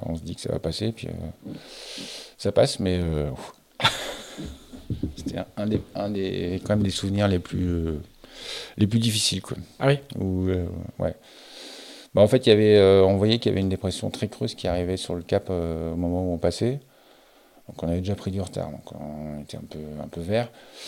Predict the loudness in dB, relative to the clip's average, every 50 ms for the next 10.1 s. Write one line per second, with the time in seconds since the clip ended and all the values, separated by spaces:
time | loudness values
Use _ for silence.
0 | -12 -12 -12 -12 -12 -14 -16 -18 -20 -16 _ -6 -4 -4 -4 -4 -8 -6 -2 0
1 | 2 4 4 4 4 4 2 2 2 2 0 0 -2 -2 0 0 2 2 2 0
2 | 0 0 0 0 2 2 2 2 0 0 0 -2 -2 -4 -4 -4 -6 -6 -8 -8
3 | -10 -12 -14 -14 -12 -8 -6 -6 -6 -6 -8 -10 -10 -10 -8 -6 -4 -4 -4 -4
4 | -6 -8 -10 -12 -14 -14 -14 -16 -16 -18 -20 -20 -20 -20 -20 -20 -20 -18 -16 -16
5 | -14 -12 -10 -10 -12 -12 -16 -18 -20 -20 -20 -20 -20 -20 -20 8 10 12 12 12
6 | 10 6 4 0 0 -2 -4 -4 -4 -4 -2 0 0 0 0 -2 -4 -6 -10 -10
7 | -12 -14 -18 -20 -20 -20 -18 -16 -16 -16 -16 -18 -16 -14 -12 -12 -8 -4 -4 -4
8 | -2 -2 -4 -4 -4 -4 -6 -6 -6 -8 -8 -6 -6 -6 -6 -6 -6 -8 -10 -10
9 | -10 -10 -10 -10 -8 -8 -10 -10 -12 -14 -16 -16 -16 -16 -16 -16 -14 -14 -14 -12
10 | -12